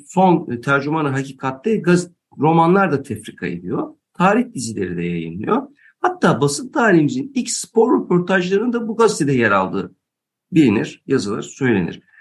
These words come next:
İlk matbaasını evinin altında kurmuş Ahmet Mithat. Ama asıl ünlü matbaası ise Kırkambar. Neyse, dediğim gibi çok anlatacak şey var. Biz çok, e, lafı uzattık, gevezelik yaptık. Artık sözü Nükhet Hanım'a vermek,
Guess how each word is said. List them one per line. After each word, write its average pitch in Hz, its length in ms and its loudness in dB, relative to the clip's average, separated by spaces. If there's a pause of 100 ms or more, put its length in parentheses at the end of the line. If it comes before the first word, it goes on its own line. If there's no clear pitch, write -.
(260)
İlk - 200 -2
matbaasını 139 680 0
evinin 185 300 2
altında 156 540 0
kurmuş 120 300 0
Ahmet 110 300 -4
Mithat. - 360 -8 (280)
Ama 131 260 2
asıl - 340 -4
ünlü 151 200 0
matbaası 123 680 -2
ise 208 500 0 (240)
Kırkambar. 175 560 -2 (580)
Neyse, - 500 2 (140)
dediğim 214 360 2
gibi 110 240 0
çok 151 280 2
anlatacak 143 520 0
şey 127 220 0
var. 117 260 0
Biz 165 140 -8
çok, - 380 0
e, 131 280 0
lafı 135 200 -2
uzattık, 120 540 -2
gevezelik 123 520 -2
yaptık. - 320 -4
Artık 156 320 -2
sözü 147 320 0
Nükhet 139 260 -6
Hanım'a 104 300 -2
vermek, 90 360 -4